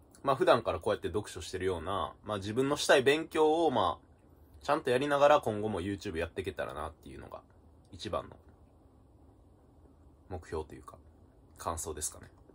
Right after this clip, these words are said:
まあ、また、まあ、こういう雑談はライブでしかせえへんようにしてるんやけど、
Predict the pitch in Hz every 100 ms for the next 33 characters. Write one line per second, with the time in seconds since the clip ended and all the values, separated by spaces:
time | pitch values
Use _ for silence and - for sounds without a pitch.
0 | - - - - - - - - 107 95
1 | 147 95 - - - - - - _ -
2 | - - - - - - 131 123 190 214
3 | 196 202 233 220 220 208 196 175 202 214
4 | 208 - 110 147 123 92 90 - 107 104
5 | 85 80 80